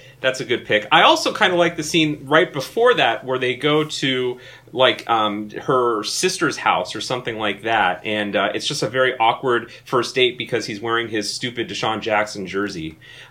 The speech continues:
um, to a party. That, that scene's pretty funny. I don't know. Maybe we should just rewatch that movie. I don't know. Maybe I was too harsh on it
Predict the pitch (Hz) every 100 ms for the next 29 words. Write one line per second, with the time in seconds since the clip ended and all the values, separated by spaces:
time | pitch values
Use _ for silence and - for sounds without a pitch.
0 | - 104 98 92 87 - - - - 98
1 | - 101 87 80 - - 120 - - -
2 | - 131 127 107 - 98 85 85 80 80
3 | _ - 311 320 202 277 311 269 220 -
4 | 139 98 95 98 85 82 76 76 131 92
5 | 80 110 180 160 - - 95 90 92 80